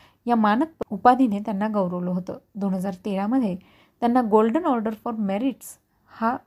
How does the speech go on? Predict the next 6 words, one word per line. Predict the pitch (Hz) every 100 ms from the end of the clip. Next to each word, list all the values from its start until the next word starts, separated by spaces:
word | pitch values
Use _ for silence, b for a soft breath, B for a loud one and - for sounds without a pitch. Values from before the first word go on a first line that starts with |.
| _
पुरस्कार | 226 196 185 220
प्रदान | 226 208 214 214
करण्यात | 180 185 180
आला. | 180 180 - _ _ _ _ _ _ _ 214
विद्यार्थी | 180 214 214
मित्रांनो, | 202 190 233 254